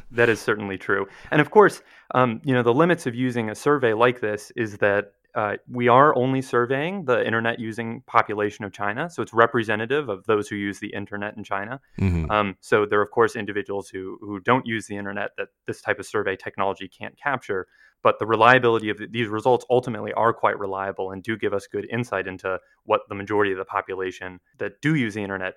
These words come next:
Speaker 1: uh, do believe. And I will add just one other thing, is we have been asked before, you know, why do people take the survey if they weren't incentivized to do
Speaker 2: Right.
Speaker 1: it? And this is, uh, s-, something that's true of all surveys, which is generally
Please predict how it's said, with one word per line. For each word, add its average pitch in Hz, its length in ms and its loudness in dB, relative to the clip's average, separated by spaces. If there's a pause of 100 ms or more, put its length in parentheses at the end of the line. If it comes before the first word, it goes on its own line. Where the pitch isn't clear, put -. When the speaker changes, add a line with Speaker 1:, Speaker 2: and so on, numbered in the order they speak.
Speaker 1:
uh, 95 160 -8
do 107 220 -2
believe. 95 440 -6 (640)
And 120 220 2 (400)
I 120 120 4
will 131 240 6
add 110 180 2
just 107 160 -8
one 117 120 -2
other 101 200 0
thing, 98 240 -8
is 98 120 -12 (140)
we 110 140 -8
have 131 220 0
been 117 100 -6
asked 107 180 -6
before, 110 480 -2
you 117 60 -8
know, 101 100 -4
why 107 240 6
do 120 100 6
people 117 300 -4
take 127 280 -2
the 104 100 -8
survey - 500 -10 (220)
if 113 140 -2
they 117 100 4
weren't 104 220 -2
incentivized 92 760 -8
to - 100 -20
do 101 140 -10
Speaker 2:
Right. 90 140 0
Speaker 1:
it? - 120 -14 (320)
And 110 220 -2
this 135 180 2
is, 117 260 -4 (120)
uh, 104 80 -4
s-, 98 180 -10 (360)
something 113 340 -2
that's 98 140 -8
true 107 180 -2
of 101 80 -2
all 156 140 2
surveys, 107 440 -2
which 101 140 -8
is 98 120 -10
generally 110 640 -4